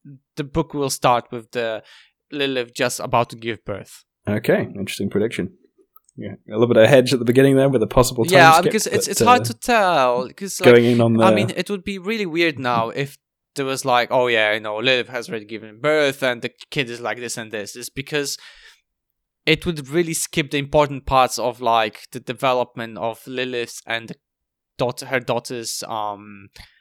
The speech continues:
Speaker 1: relationship, right? The, the, you know, the, the impor-, the most important times, right? So I, I still think, I hope that it's what's, where the book is going to start with.
Speaker 2: Mm-hmm. Okay, interesting. Right, I will, uh,
Speaker 1: Damn
Speaker 2: leave you
Speaker 1: it.
Speaker 2: hanging for, for one
Speaker 1: Damn
Speaker 2: last
Speaker 1: it.
Speaker 2: time <laughs> on this book.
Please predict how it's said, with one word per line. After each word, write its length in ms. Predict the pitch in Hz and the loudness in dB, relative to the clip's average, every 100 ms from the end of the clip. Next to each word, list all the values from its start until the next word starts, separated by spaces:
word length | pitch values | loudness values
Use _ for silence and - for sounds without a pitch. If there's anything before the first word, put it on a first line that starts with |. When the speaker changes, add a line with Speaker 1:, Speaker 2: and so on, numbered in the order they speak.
| _ _ | _ _
Speaker 1:
relationship, 640 | 139 135 123 123 - 92 | -2 -2 -2 -6 -10 -8
right? 240 | 104 107 110 | -6 -6 -6
The, 120 | 113 _ | -16 _
the, 80 | 120 | -12
you 60 | 110 | -12
know, 200 | 104 104 | -12 -10
the, 120 | 110 | -10
the 120 | 117 - | -10 -8
impor-, 380 | 143 - 151 | -8 -6 -4
the 80 | 147 | -2
most 240 | 151 151 147 | -2 -2 -4
important 380 | 143 135 127 - | -4 -4 -6 -10
times, 380 | 113 98 95 | -10 -10 -12
right? 180 | 107 107 | -10 -10
So 200 | - 120 | -10 -10
I, 320 | 107 113 131 160 | -4 -2 0 0
I 60 | |
still 340 | 147 - 170 147 | -2 -8 -8 -8
think, 320 | - 143 117 | -8 -10 -6
I 80 | 120 | -4
hope 320 | - 156 - | -2 -2 -2
that 100 | 123 | -4
it's 240 | 120 - | -4 -8
what's, 240 | 120 110 - | -8 -10 -14
where 140 | 123 120 | -14 -14
the 80 | 117 | -12
book 220 | 123 - | -14 -14
is 80 | - | -14
going 180 | 113 104 | -14 -14
to 60 | |
start 300 | - 120 101 | -10 -8 -8
with. 260 | - - - _ - | -10 -20 -20 _ -12
Speaker 2:
Mm-hmm. 640 | - 139 - - - - | -12 -12 -14 -20 -12 -10
Okay, 280 | 120 - - _ _ _ | -6 -8 -10 _ _ _
interesting. 420 | 95 98 110 - - | -10 -10 -10 -12 -16
Right, 280 | - 107 - - | -8 -8 -8 -8
I 120 | 92 | -4
will, 200 | 98 92 | -2 -2
uh, 220 | 90 92 90 | -4 -8 -2
Speaker 1:
Damn 100 | - | 0
Speaker 2:
leave 80 | - | 4
you 60 | 196 | 6
Speaker 1:
it. 80 | 202 | 6
Speaker 2:
hanging 260 | 208 190 | 4 0
for, 380 | 185 95 90 82 | -2 -4 -2 -4
for 140 | - 92 | -2 -2
one 140 | 90 | 0
Speaker 1:
Damn 60 | 87 | 0
Speaker 2:
last 200 | - 339 | -2 -2
Speaker 1:
it. 760 | 294 240 - - - - - 180 | -2 -2 -4 -6 -6 -6 6 6
Speaker 2:
time 0 | 175 | 8
<laughs> 0 | |
on 100 | 139 | 6
this 160 | 120 - | 6 4
book. 380 | - - - | 2 2 -4